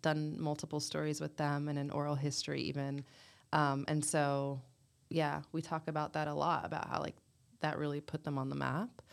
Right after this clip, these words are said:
Um, Antonio and Fidel Martinez are the brothers that run that. Um, Gourmet, Savor was another food magazine. Um,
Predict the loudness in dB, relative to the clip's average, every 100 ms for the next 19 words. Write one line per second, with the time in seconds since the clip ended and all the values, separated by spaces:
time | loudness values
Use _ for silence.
0 | -20 -20 -20 -20 2 6 6 4 0 -4
1 | -10 -16 _ _ -14 -6 -2 0 0 0
2 | 0 0 -2 -4 -4 -2 -4 -6 -6 -8
3 | -6 -6 -6 -4 -4 -4 -4 -4 -6 -6
4 | -6 -4 -4 -4 -4 -8 _ _ _ _
5 | _ _ _ -20 -20 -14 0 4 4 2
6 | -2 -12 -20 -20 -20 -20 _ _ 6 8
7 | 8 8 8 6 4 2 2 6 8 8
8 | 8 6 4 2 2 4 4 2 2 2
9 | 2 2 2 0 2 2 2 0 -2 -8
10 | _ _ _ _ 4 4 4 0 -2 -6